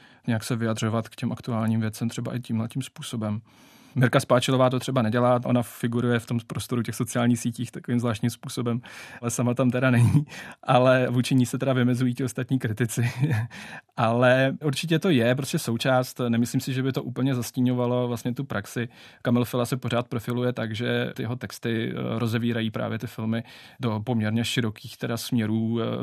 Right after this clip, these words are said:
různým způsobem. Velice poctivě naposledy si myslím ty Hvězdné války,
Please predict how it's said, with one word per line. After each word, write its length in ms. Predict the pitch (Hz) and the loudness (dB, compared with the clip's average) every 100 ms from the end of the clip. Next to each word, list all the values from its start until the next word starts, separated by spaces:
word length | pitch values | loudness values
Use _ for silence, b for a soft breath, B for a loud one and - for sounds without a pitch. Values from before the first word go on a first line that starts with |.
| 113 | -4
různým 280 | 110 123 117 | -6 -6 -8
způsobem. 500 | - 131 117 113 107 B B - | -10 -10 -6 -4 -4 B B -8
Velice 240 | 120 127 | -4 -4
poctivě 520 | 123 110 - 123 120 | -4 -8 -4 -2 0
naposledy 440 | 117 117 - 117 107 | 0 -2 -6 -6 -4
si 100 | 120 | -6
myslím 220 | 117 120 | -4 -4
ty 80 | 120 | -2
Hvězdné 340 | 117 113 120 | -2 0 0
války, 360 | 110 104 107 | 0 -2 -2